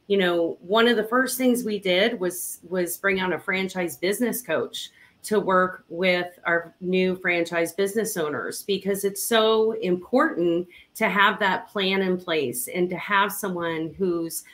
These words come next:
aligning the resources, you know, that you need to, um, really get, bring that plan to fruition, right? Um, almost like an accountability partner, you know, but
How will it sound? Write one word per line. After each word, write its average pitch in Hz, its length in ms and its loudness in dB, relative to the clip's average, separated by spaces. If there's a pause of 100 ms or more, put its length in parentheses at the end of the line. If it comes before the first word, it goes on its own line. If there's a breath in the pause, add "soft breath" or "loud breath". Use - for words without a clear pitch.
(140 loud breath)
aligning 196 680 4
the 185 100 0
resources, 160 1200 -2
you 196 120 0
know, 170 280 0
that 175 280 -2
you 175 100 2
need 175 520 -2 (360 loud breath)
to, 185 720 0
um, 160 560 0
really 190 460 2
get, 202 320 0 (100)
bring 233 240 8
that 190 460 0 (200)
plan 220 300 4
to 185 100 -4
fruition, 175 640 0
right? 165 460 0
Um, 151 480 -2 (260)
almost 339 340 6
like 440 160 2
an 349 100 4
accountability 240 800 2
partner, 165 600 -2 (380 loud breath)
you 226 100 0
know, 208 220 4
but 208 360 0